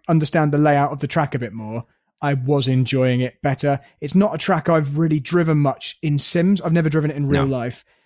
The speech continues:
Speaker 1: And unless you're playing kind of a, a recent Formula One official game,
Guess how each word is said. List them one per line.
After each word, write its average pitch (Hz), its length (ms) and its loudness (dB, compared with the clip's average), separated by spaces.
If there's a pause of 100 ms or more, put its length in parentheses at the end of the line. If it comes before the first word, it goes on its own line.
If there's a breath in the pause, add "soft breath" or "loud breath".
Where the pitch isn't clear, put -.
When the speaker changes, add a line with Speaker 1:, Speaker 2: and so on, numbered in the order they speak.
(160)
Speaker 1:
And 147 380 2 (340)
unless 165 340 0
you're 165 80 0
playing 156 320 2
kind 151 180 0
of 143 60 0
a, 160 120 -4
a 156 180 0
recent 160 760 -2 (140)
Formula 151 420 2
One 147 180 2
official 135 380 -2
game, 131 400 -2